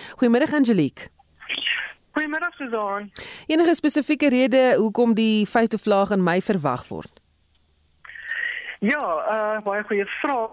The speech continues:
Speaker 2: As ons kyk na die data, ehm, van die vorige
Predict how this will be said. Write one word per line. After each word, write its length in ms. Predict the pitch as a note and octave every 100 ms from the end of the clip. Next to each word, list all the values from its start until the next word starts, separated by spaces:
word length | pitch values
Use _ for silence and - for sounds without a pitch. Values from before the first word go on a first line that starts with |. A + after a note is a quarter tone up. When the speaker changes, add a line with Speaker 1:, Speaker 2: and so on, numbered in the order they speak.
| _ -
Speaker 2:
As 280 | A#3 -
ons 400 | - G#3+ G#3 G#3+ -
kyk 400 | B3+ A#3 A#3 - G3
na 280 | G3+ G3 F#3 - _
die 120 | F3+
data, 680 | D#3+ G#3+ A#3 A#3 F3 F#3 C4+ - _ - - - - - -
ehm, 260 | G3 G3
van 220 | G3 - F#3+
die 120 | F#3
vorige 380 | - G#3 G3+